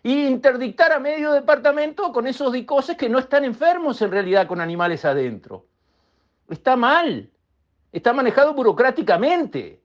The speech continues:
El problema sanitario no es el número de icoses, es el animal enfermo. Y lo que hay que rodear es el animal enfermo. No ir persiguiendo números de icoses adentro de los departamentos. No es así.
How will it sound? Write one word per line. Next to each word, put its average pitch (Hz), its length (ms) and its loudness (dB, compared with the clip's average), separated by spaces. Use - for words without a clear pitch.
El 175 140 -2
problema 277 380 4
sanitario 220 480 4
no 262 100 -2
es 320 100 -6
el 269 120 0
número 285 240 2
de 208 80 4
icoses, 202 500 0
es 190 120 -6
el 277 100 -2
animal 269 280 0
enfermo. 254 800 0
Y 220 60 -8
lo 208 140 4
que 285 80 4
hay 302 80 2
que 320 100 2
rodear 220 800 2
es 240 160 -12
el 285 100 -4
animal 262 320 -2
enfermo. 254 800 -2
No 277 160 -2
ir 359 120 -4
persiguiendo 208 580 -4
números 208 340 -2
de 175 80 0
icoses 185 380 -2
adentro 170 320 -4
de 156 60 -2
los 156 100 -2
departamentos. 135 720 -6
No 196 80 -4
es 320 160 -6
así. 392 720 -6